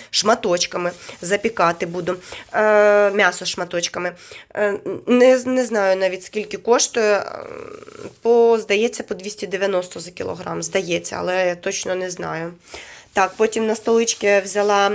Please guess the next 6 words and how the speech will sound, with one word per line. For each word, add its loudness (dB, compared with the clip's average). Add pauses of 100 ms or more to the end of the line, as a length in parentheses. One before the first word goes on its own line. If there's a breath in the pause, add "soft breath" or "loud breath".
(140)
оселедця 0 (300 loud breath)
по 2
сто 6
дев'яносто 2
дев'ять 4
аж. -6